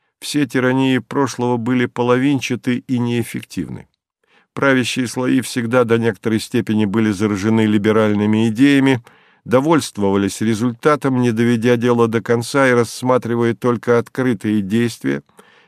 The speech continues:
не интересуясь, о чем думают их подчиненные. По современным стандартам даже католическая церковь в средние века отличалась терпимостью. Отчасти так было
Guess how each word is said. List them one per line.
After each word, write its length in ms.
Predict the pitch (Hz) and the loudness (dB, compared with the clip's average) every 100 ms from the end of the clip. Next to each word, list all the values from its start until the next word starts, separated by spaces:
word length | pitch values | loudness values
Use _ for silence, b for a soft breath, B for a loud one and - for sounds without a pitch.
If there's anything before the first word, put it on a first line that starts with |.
| - | 0
не 160 | 151 | 4
интересуясь, 760 | 151 131 123 113 131 131 123 - | 4 4 2 2 2 2 2 -2
о 140 | - | -4
чем 380 | 107 - 123 120 | -4 -2 -2 -2
думают 580 | 90 104 104 104 98 - - | -2 -2 0 0 -2 -10 -8
их 180 | 101 | -8
подчиненные. 840 | - 104 - - 92 65 53 50 - _ _ _ _ _ _ _ _ _ _ | -6 -10 -8 -6 -4 -6 -10 -16 -20 _ _ _ _ _ _ _ _ _ _
По 80 | 123 | -8
современным 640 | 117 120 127 127 123 117 | -4 -2 2 2 2 -2
стандартам 600 | - 117 117 131 110 113 | 0 0 2 0 0 0
даже 240 | 110 110 | 2 0
католическая 920 | 110 117 117 117 - 104 - - 113 104 | -4 -4 -2 -2 -4 -12 -14 -4 -2 -2
церковь 600 | - 147 131 - 107 95 | -4 0 0 -2 -6 -6
в 60 | - | -12
средние 540 | - 110 113 98 104 | -4 0 0 0 -2
века 400 | 101 107 - 104 | 0 -2 0 0
отличалась 640 | 95 101 98 - 110 104 - | 0 -4 -6 -4 -4 -4 -6
терпимостью. 760 | 117 110 - 82 69 - 78 95 b b b b b b _ _ - | -8 -8 -6 -6 -8 -14 -18 -18 b b b b b b _ _ -8
Отчасти 580 | 113 - 123 117 120 | -6 0 0 0 -6
так 320 | 113 113 110 92 | 0 0 0 -2
было 460 | 101 107 104 98 | -2 0 0 0